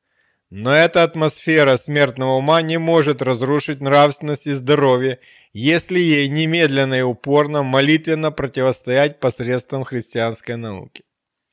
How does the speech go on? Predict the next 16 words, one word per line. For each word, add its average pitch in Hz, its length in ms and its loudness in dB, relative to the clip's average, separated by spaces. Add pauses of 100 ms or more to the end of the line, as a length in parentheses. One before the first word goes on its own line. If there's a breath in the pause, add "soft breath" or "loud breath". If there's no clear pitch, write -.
(840 soft breath)
Истинная 165 600 0
любовь 143 500 2 (720)
обезвреживает 156 960 2
эти 135 220 -2
мысленные 139 640 -2
нечистоты 139 720 -4
и 143 40 -4
таким 135 380 -6
образом 147 500 -2
укрепляет 143 720 2
и 143 60 -4
поддерживает 120 760 -4
существование. 120 1000 -4 (2000)
Практическое 160 920 -2
применение 135 760 -4
науки. 120 600 -8